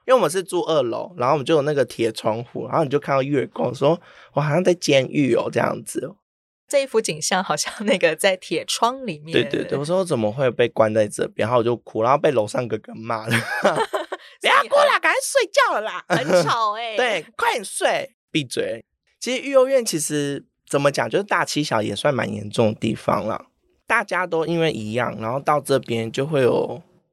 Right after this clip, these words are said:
Speaker 1: 所谓的势力吧，<laughs> 会有那种势力，“我比你大，你就要听我怎么样。”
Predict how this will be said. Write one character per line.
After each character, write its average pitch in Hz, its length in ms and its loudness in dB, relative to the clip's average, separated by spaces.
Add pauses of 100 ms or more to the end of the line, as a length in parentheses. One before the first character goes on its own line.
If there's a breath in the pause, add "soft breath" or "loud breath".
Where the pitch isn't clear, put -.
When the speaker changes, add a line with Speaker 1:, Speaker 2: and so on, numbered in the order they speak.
(180)
Speaker 1:
所 131 180 -2
谓 175 100 6
的 135 120 -2
势 143 340 -4
力 139 180 -2
吧， - 440 -4 (100)
<laughs> - 320 -20
会 175 80 2
有 147 80 4
那 139 100 0
种 131 140 4
势 127 240 -4
力 117 320 -4 (200 soft breath)
，“我 117 100 -4
比 139 120 -4
你 139 200 -6
大， 117 400 -2
你 110 80 -10
就 113 120 -6
要 120 120 -2
听 107 280 -2
我 117 240 0
怎 - 160 -8
么 - 120 -8
样。” - 260 -4